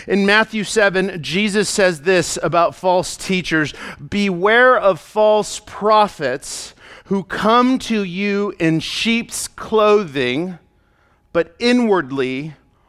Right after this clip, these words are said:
are ravenous wolves. You will recognize them by their fruits."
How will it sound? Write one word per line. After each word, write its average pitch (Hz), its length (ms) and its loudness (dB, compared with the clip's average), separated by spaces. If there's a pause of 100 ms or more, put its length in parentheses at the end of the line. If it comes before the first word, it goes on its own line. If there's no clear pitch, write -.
(140)
are 127 160 -6
ravenous 175 720 -2
wolves. 127 720 -6 (1300)
You 196 220 0
will 190 240 0
recognize 160 960 0
them 139 320 -2 (300)
by 175 580 2 (280)
their 139 640 0 (200)
fruits." - 800 -18